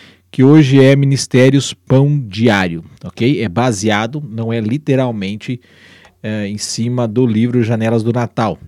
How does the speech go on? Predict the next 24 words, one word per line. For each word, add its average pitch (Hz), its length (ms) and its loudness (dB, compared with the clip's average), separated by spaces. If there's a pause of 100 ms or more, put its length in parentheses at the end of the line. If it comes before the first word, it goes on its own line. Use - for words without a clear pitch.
(920)
E 107 120 -4
nós 113 160 -2
vimos 143 420 -2 (580)
às 98 360 -4
doze 123 400 6
horas, 131 680 0 (320)
ao 95 120 -8
meio-dia, 113 600 0 (800)
ah, 90 380 -12
seja 104 560 0 (300)
hoje 113 260 2
o - 20 -4
sábado 117 720 0
ou 113 220 0
domingo, 113 480 -4 (200)
nós 123 220 -2
vimos 135 380 0
a 143 80 -6
primeira 143 340 4
janela, 151 480 4 (580)
a 147 120 2
janela 156 420 4
da 135 260 0 (160)
exaltação, 170 1300 2